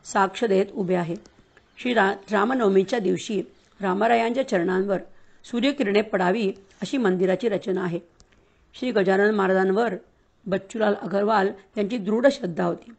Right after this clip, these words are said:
प्रेम होतं, भक्ती होती. बच्चूलालांनी महाराजांकडे एकच मागण्या मागितल्या,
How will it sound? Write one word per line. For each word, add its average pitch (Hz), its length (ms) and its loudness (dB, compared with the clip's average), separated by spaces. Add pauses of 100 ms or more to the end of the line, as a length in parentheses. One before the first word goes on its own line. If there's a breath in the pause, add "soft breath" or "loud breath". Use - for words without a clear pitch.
(320)
प्रेम 285 240 2
होतं, 180 240 -2 (320)
भक्ती 202 300 -4
होती. - 300 0 (480)
बच्चूलालांनी 185 720 -4 (520)
महाराजांकडे 190 560 0
एकच 277 460 -2
मागण्या 180 340 0
मागितल्या, 175 380 -8